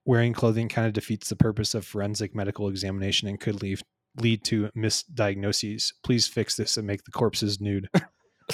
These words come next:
Speaker 1: Um, and the developer actually responded to it saying that they're not gonna do that, but this confirms my suspicion in that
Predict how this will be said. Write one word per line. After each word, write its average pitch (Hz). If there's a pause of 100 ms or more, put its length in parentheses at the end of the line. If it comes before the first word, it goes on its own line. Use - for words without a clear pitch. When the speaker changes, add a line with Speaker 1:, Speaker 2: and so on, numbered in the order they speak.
(380)
Speaker 1:
Um, 101 (160)
and 139
the 127
developer 127
actually 113
responded 104
to 101
it 92
saying 107
that 98
they're 107
not 104
gonna 107
do 101
that, 101
but 110 (400)
this 123
confirms 120
my 104 (120)
suspicion 123
in 113
that 101